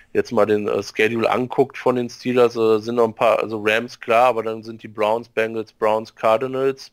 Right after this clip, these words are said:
Bills, Jets, Ravens.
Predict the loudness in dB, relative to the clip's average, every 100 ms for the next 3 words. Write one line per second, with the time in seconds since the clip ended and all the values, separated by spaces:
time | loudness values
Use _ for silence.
0 | -4 0 0 -4 -10 0 0 0 -14 -20
1 | _ _ _ _ _ -2 0 2 -2 -10
2 | -20